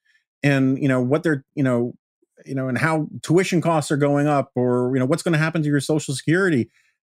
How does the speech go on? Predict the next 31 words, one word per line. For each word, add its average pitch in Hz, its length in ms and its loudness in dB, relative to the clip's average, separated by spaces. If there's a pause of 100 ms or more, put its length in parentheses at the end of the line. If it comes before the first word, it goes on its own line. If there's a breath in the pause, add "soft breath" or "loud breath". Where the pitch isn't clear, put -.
These - 120 -4
things 277 200 -2
don't 131 160 0
have 104 400 -2
that 107 240 -2
kind 101 280 -2
of 90 160 -8
power, 160 560 -4 (120)
you 156 80 0
know, 170 100 0
and 160 240 0
the 151 60 2
New 170 120 4
York 240 160 0
Times, 196 500 -2 (460)
New 240 60 -2
York 247 100 -4
Times 202 280 0
doesn't 185 300 -2
have 170 180 0
remotely 180 720 2
the 131 100 0
kind 120 260 -2
of 101 120 -4
power 104 440 0
it - 200 -4
once 107 340 -2
did 101 240 0
in 90 160 -2
this 92 220 -4
culture. - 480 -10